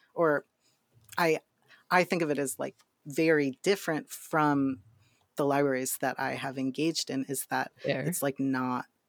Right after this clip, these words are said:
Speaker 1: necessarily moderated in the same style. I don't know a
Speaker 2: Mm-hmm.
Speaker 1: lot about the modera-, the moderation of it, but if you're a data hoarder, you can put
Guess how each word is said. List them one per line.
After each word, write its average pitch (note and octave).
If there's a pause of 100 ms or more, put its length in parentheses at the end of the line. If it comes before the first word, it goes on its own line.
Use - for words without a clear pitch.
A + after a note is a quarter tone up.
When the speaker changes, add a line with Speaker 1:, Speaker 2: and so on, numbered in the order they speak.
(140)
Speaker 1:
necessarily C3
moderated D3+
in G3
the F#3+
same F#3+
style. G3+
I D#3
don't D3+
know C#3+
a C3+
Speaker 2:
Mm-hmm. B2+
Speaker 1:
lot C3
about D#3+
the D3
modera-, C3+
the C#3+
moderation C3
of C3
it, C3+ (280)
but E3
if D#3+
you're E3
a D#3+
data E3
hoarder, D#3
you D#3
can E3
put F3+